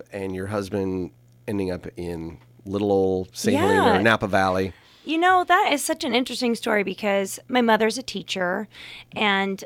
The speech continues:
Speaker 2: I always, I substitute taught while I was at U C S B, and I always loved teaching. But it really was when nine eleven happened in Manhattan,
Speaker 1: Mm.
Speaker 2: that my husband and I, we had been doing the, f-, you know,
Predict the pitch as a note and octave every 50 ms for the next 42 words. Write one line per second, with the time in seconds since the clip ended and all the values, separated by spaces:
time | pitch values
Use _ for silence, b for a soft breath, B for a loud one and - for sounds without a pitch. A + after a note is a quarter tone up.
0 | - - G#3 G3 G3 - - G#3+ G#3+ G3+ G#3 G#3+ G#3+ A3 - - - - G3 G3
1 | - - - A3 G3+ G#3 - - B3+ A3 - C4 C4+ C4 - - F#3+ F#3 F3 F3+
2 | A3+ - - F#3+ F#3+ F3+ E3 E3+ F3 E3+ F#3 F#3 - F3+ F3+ E3+ - - F3 E3+
3 | - - - F#3 F3+ D#3+ E3 F3+ F3 B B B B B B B B B B -
4 | F3+ G3+ F#3+ F#3 F3+ F#3 - - F#3+ F3+ F3+ F3+ - - A3+ B3 B3+ C#4 C#4+ C#4
5 | C#4 C4 - - - - _ _ - B3 A#3+ G3 G3 G3 A3 A#3 A3+ A3+ A3 -
6 | - - - - G3+ - - - - - - - B B B B B B B3 G#3+
7 | A3+ G#3 G#3 G#3 C4 C#4+ D#4 E4+ D#4+ D#4+ D4 B3+ A#3 G3+ G#3 G#3+ G#3 F#3+ F#3+ F#3+
8 | G3 F#3+ F#3 F3+ - - - - _ _ _ _ _ - G3 F#3+ G3+ F#3 F#3 F#3
9 | F#3 F#3 F#3 F3+ F3+ F3+ - _ _ _ _ - A3+ G3 F#3+ F#3+ F#3+ F#3 F#3 F3
10 | - F#3 F3 E3 F#3 F3 - - F3+ E3+ F3+ F3 F3 - E3 F3 E3 F#3 - -
11 | - - - F2+ E2 D#2+ B B B B B B G#3+ G#3 G#3 A#3 G3+ F#3+ G#3 G3
12 | - G3+ F#3+ F#3+ F3+ F3 F3 F3 E3+ E3+ E3+ - - G#3 G3 F#3 E3+ F3+ F#3 G3
13 | G#3 D#4+ E4+ E4+ E4 D#4+ D#4+ D4+ - - - - A3+ G#3 F#3 F3+ E3+ - G3 -